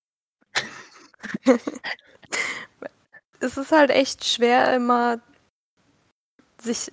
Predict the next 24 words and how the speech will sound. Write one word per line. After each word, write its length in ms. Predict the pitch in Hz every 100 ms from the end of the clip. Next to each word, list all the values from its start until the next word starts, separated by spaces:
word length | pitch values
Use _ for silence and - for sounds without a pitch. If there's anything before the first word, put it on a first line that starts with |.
| -
selbst 400 | 220 226 226 -
seinen 200 | 220 202
eigenen 340 | 190 226 240 202
Erwartungen 520 | 196 196 202 - 202
gerecht 420 | 196 196 202 -
zu 100 | -
werden, 280 | 196 190 196
finde 340 | - 190 190
ich, 220 | 202 -
weil 180 | 208 196 - - - - -
das, 200 | 214 -
was 200 | 208 -
du, 80 | 254
Julia, 500 | 262 233 208 202 196 226 - -
und 340 | 202 196 196 - -
was 220 | 226 208
sie, 160 | 220 220
du, 120 | -
Coco, 360 | 220 - 208 208
grad 240 | - 196
gesagt 340 | - 190 202 -
habt, 180 | 196 -
ist 200 | - -
ja 240 | 196 190